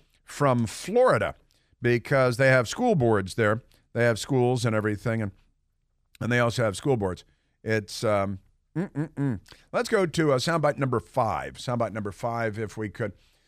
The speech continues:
because this, uh, video is out there on Al Gore's amazing internet. You know, it's, uh, I think it's going viral on the internet. Where else would it go viral? What, in a, in a hospital or something? I've got, uh, got this, uh, great stuff. It's kind of an amazing story.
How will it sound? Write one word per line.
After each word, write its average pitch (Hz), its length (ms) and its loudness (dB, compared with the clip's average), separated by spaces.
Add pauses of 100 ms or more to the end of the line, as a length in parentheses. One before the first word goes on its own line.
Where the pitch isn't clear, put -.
(260)
because 127 720 0
this, 220 300 0
uh, 143 160 2
video 185 340 0
is 123 220 0
out 139 260 0
there 131 180 0
on 120 160 0
Al 139 240 0
Gore's 123 380 0
amazing 113 340 -4
internet. 107 360 -6
You 110 100 -8
know, 107 100 -2
it's, 101 220 -6
uh, 104 100 -4 (240)
I 139 120 0
think 190 120 -2
it's 147 120 -4
going 147 280 0
viral 127 460 0
on 127 180 -2
the 123 100 -4
internet. 123 440 -4 (320)
Where 127 140 -2
else 123 180 0
would 101 100 -2
it 95 40 -6
go 98 160 -6
viral? 92 280 -8 (300)
What, 117 140 -4
in 113 100 -2
a, 104 120 -4
in 117 140 -6
a 107 60 -6
hospital 139 460 -4
or 156 120 -4
something? 156 360 -10 (440)
I've 117 200 -4
got, 120 380 0
uh, 110 220 0 (500)
got 151 160 0
this, 151 300 0
uh, 123 160 2
great 180 240 -2
stuff. 139 260 0
It's 117 140 -6
kind 185 180 -4
of 165 80 -2
an 151 60 -2
amazing 131 380 -2
story. 110 260 -6